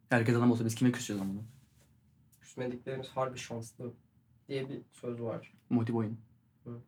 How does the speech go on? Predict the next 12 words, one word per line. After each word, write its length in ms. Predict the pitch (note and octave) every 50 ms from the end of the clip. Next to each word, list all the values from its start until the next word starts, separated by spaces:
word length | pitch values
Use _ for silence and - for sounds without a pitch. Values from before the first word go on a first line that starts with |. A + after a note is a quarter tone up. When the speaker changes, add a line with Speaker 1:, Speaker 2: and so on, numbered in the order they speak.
| _ _ _ _ _ _ _ _ _ _ _ _ _ _ _ _ _ _ _ _ _ _ _ _ - - - - - - -
Speaker 1:
Yani. 300 | F3 F#3 G3 F3+ C#3+ C3 C3 - C#3+
Speaker 2:
Yeter 400 | D3+ E3 E3 A#3+ C#4 D4+ C#4+ -
herhalde 280 | E3 D#3+ D3 C#3+ C#3 C3+
ya. 380 | C3+ C3 C3 C#3+ F#3 A3 A#3 - -
Gidelim 340 | - D#3+ D#3 F3+ G3+ B3+ B3+
mi 80 | G3 D3
artık? 340 | C3+ B2+ B2 - - - _ _ _ _ _ -
Speaker 1:
Gidelim 300 | D3+ D3+ D3 D3 D#3+ E3
bari 180 | D#3 C3+ B2+ B2
ya. 60 | B2 - - C3 B2+ -
Speaker 2:
Gidelim, 320 | - C#3+ D3 D#3 E3+ E3 D3
gidelim. 280 | C#3+ C#3+ C#3+ C#3+ C#3